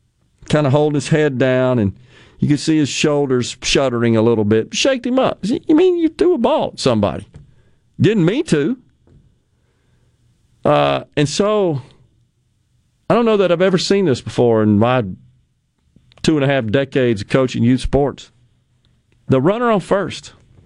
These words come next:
called timeout, stepped off the bag, walked towards the mound, and he gave the pitcher a big old hug right there on the mound. Basically said, "It's okay, man. I get it. It's okay."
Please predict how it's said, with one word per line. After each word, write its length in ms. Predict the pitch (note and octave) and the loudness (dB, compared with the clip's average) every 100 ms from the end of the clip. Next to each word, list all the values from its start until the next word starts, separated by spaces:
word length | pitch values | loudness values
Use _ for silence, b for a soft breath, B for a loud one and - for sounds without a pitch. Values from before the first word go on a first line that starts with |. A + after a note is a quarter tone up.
| _ _ _ _ _ - | _ _ _ _ _ -4
called 260 | C3+ C#3+ | -2 0
timeout, 540 | - C#3+ D3 G#2+ G#2+ - _ _ _ _ | 0 0 0 -2 -4 -8 _ _ _ _
stepped 340 | - C3+ C3 | -4 -2 0
off 160 | C#3 C#3 | 0 -2
the 80 | - | -2
bag, 400 | A#2 A2 G#2+ A#2+ - _ - | 0 0 -2 -6 -14 _ -2
walked 300 | B2 C3 - | -2 -2 -2
towards 320 | C3+ C3+ B2+ | 0 0 0
the 100 | D3+ | 0
mound, 520 | C3+ A#2+ A2 B2 C#3 - _ _ _ _ _ _ _ _ _ _ _ _ _ _ _ _ _ _ _ - | 2 2 0 -2 -4 -12 _ _ _ _ _ _ _ _ _ _ _ _ _ _ _ _ _ _ _ -2
and 100 | D3+ | 0
he 60 | |
gave 200 | E3+ B3 | 0 -4
the 80 | G3+ | -6
pitcher 380 | - A#3+ - F3 | -4 -4 -2 -4
a 40 | |
big 200 | D#3 F#3 | -2 0
old 180 | F#3 D#3+ | -2 -2
hug 360 | D#3+ C#3+ - - _ _ _ _ _ _ _ _ | -2 -4 -6 -12 _ _ _ _ _ _ _ _
right 200 | A#2+ C3 | -2 0
there 160 | C#3 | 0
on 60 | C3+ | 0
the 60 | C3 | 2
mound. 360 | B2 G2 F#2+ | 0 -2 -4
Basically 400 | - A#3 G#3+ F3 | -2 -2 -2 -2
said, 340 | E3 - D#3 D3 _ | -2 0 0 -2 _
"It's 180 | - - | -8 -2
okay, 300 | E3+ - C3 | -2 -2 -2
man. 260 | G2 F2+ G2+ - _ _ _ _ _ _ - | 0 -2 -6 -14 _ _ _ _ _ _ -4
I 100 | C#3+ | -2
get 200 | B2+ B2+ | 0 0
it. 100 | B2 | -2
It's 160 | - | -2
okay." 400 | C3+ B2+ A#2 G2+ | -2 0 -2 -2